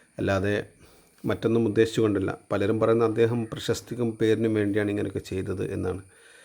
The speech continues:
ഏതായാലും പറയുന്നവർ അവിടെ നിന്ന് പറയട്ടെ. അദ്ദേഹം ചെയ്തത്, ഏഹ്, അത്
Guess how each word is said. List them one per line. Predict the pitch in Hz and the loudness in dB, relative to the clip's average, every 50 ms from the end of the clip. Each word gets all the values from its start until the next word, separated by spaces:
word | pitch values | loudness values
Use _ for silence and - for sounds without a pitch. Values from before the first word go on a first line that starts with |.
| - - _ _ - | -20 -20 _ _ 0
ഏതായാലും | 113 110 110 110 113 113 113 | 2 4 4 4 4 4 4
പറയുന്നവർ | 107 104 110 117 123 123 120 123 123 - | 4 6 6 6 4 4 4 2 0 0
അവിടെ | 127 131 117 113 117 | 0 2 2 2 2
നിന്ന് | 117 117 117 113 | 0 -2 -2 -2
പറയട്ടെ. | 110 113 104 104 101 98 - 104 101 - - - _ _ _ _ - | -2 -2 -2 -2 -2 -2 -4 -6 -8 -8 -12 -18 _ _ _ _ -8
അദ്ദേഹം | 117 98 92 113 113 107 120 120 117 | -6 0 2 4 4 4 2 -2 -4
ചെയ്തത്, | - - 117 117 113 120 120 120 135 151 - - - _ _ _ _ _ _ _ _ _ - | -2 0 0 2 2 2 2 2 2 0 0 -4 -20 _ _ _ _ _ _ _ _ _ -10
ഏഹ്, | - 113 110 107 107 113 - | -6 -4 -2 -2 -2 -2 -4
അത് | - 113 127 143 151 156 - | 0 4 6 8 8 6 4